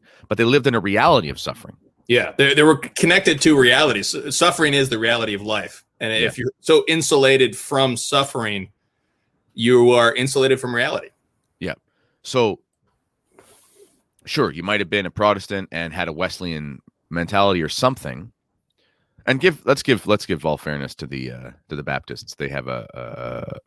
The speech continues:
Speaker 1: they have a, a <laughs> if, if, if spirituality could be a, a cup of coffee, they have a, uh, iced, d-, a d-, iced black coffee. <laughs> That's,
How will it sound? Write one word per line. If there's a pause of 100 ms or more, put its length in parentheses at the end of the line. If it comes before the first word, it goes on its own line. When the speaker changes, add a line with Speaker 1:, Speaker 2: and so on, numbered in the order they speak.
(720)
Speaker 1:
they
have
a, (400)
a (240)
<laughs>
if,
if,
if
spirituality
could
be
a, (260)
a
cup
of
coffee,
they
have
a,
uh, (100)
iced, (300)
d-,
a
d-,
iced
black
coffee. (240)
<laughs>
That's,